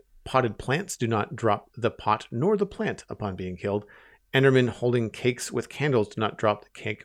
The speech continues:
or the candle upon being killed. And the walking animation of frogs and camels doesn't play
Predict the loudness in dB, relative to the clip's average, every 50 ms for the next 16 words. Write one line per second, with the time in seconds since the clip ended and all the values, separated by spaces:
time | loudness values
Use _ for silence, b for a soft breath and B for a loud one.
0 | _ -2 -2 -2 -2 -2 -4 -2 -2 -2 -4 -6 -8 -14 -18 -18 -14 -10 -10 -10
1 | -10 -10 -10 -10 -10 -8 -6 -6 -6 -6 -8 B B B B B B B _ _
2 | _ 0 2 4 4 4 2 4 2 2 2 2 2 2 4 4 4 4 2 0
3 | -2 -4 -4 -4 -6 -6 -2 0 2 4 4 2 0 -2 -6 -6 -6 -6 -6 -6
4 | -4 -2 0 0 2 0 -2 -4 -4 -2 -4 -4 -4 -4 -12 _ -4 -2 0 0
5 | 0 -2 -4